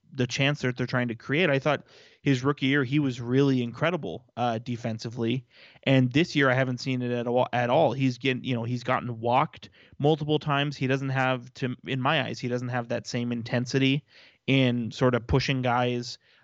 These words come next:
uh, over to the boards to sort of stifle their offensive, uh, chance. You know, he's either getting walked or they're just shooting it right past him. And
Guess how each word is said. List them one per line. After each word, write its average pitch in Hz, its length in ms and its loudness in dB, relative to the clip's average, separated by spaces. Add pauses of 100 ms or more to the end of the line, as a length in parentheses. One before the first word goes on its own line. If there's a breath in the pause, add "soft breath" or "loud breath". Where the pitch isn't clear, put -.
uh, 123 240 2
over 127 200 2
to 127 60 0
the 123 80 0
boards 123 340 0
to 131 80 -8
sort 123 160 0
of 117 60 -2
stifle 117 380 0
their 117 380 -2 (180)
offensive, 117 800 -2 (340 loud breath)
uh, 117 200 2
chance. 131 440 0
You 151 80 2
know, 135 140 2
he's 127 260 -4
either 123 140 0
getting 120 220 -4
walked 117 380 2
or 120 140 4
they're 117 140 0
just 120 180 -2
shooting 117 220 2
it 117 80 0
right 117 200 -2
past 117 320 -2
him. 156 200 0 (480 soft breath)
And 127 560 2